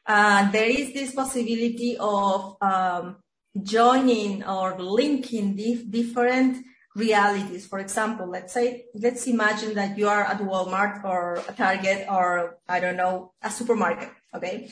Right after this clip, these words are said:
Let's say you are in a supermarket and you want to go and buy a coffee at a Starbucks.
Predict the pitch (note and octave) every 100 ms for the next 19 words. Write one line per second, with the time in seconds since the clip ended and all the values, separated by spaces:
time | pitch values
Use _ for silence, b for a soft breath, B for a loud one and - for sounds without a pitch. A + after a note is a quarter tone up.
0 | B B B A#3+ A#3+ C#4 C#4+ C#4 C#4+ -
1 | B3 B3 B3 B3 A#3+ B3+ B3 A#3 A#3 A#3
2 | A3+ A3+ A#3+ B3 B3+ B3+ B3+ A#3+ A#3 A#3
3 | B3 B3 G#3 G3+ G3 F#3+ F#3 F#3+ G3 G3
4 | F#3+ A3 A#3 A#3 A#3 A3 - A3 G#3 F#3+
5 | G3+ G3 F3 - - -